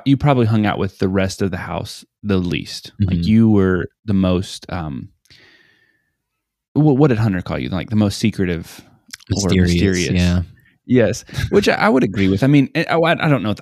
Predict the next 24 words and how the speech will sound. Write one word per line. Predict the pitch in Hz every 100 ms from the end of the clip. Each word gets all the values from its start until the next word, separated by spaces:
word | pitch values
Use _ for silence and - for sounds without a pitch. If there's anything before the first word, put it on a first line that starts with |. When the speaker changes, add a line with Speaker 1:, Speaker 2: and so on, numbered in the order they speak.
| -
Speaker 1:
I | 104
would | 101
use | 98 90
the |
word | 87 87
mysterious | 85 - 92 92
'cause | 117
I | 101 98
knew | 92
you | 85 -
a | -
lot | -
better, | 78 87
but, | 92 98
like, | 104 98 - _ -
you | 131
certainly | - 127 104 98
weren't | 90 92 80 -
around | 98 85 85 85 -
as, | 92 - - _
as | 104 -
often, | - - - 90
or, | 117 -
like, | 107 98